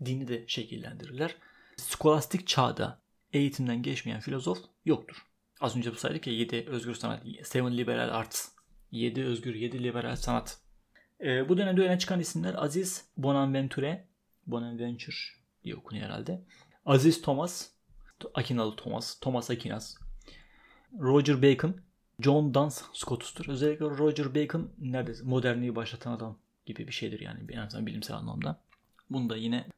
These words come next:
bir sonraki programlarımızda göreceğiz. Sonra da gerileme dönemi başlıyor. On dördüncü, on beşinci yüzyıllar arasındaki dönemdir bu. Geleneksel düşünceye yönelik eleştiriler artık, eleştirel bir tavır görmeye başlıyoruz artık. Skolastizm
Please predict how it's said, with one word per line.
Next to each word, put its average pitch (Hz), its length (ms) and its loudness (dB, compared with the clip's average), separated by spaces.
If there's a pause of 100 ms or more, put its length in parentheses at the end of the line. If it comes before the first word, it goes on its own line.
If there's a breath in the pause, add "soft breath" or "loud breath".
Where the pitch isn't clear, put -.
bir 135 60 -8
sonraki 117 240 -4
programlarımızda - 600 -6
göreceğiz. - 500 -6 (920 soft breath)
Sonra 196 220 4
da 214 40 4
gerileme 185 420 4
dönemi 170 220 2
başlıyor. 160 380 2
On 165 160 2
dördüncü, 156 500 -2
on 143 200 2
beşinci 139 440 -4
yüzyıllar 135 360 -4
arasındaki 127 360 -4
dönemdir 117 380 -4
bu. 151 100 -4
Geleneksel 127 500 -4
düşünceye 117 380 -4
yönelik 117 260 -4
eleştiriler 117 460 -8
artık, - 300 -16
eleştirel 120 500 -8
bir 120 80 -10
tavır 117 380 -6
görmeye 110 440 -8
başlıyoruz 117 500 -10
artık. - 400 -8 (480)
Skolastizm 123 960 2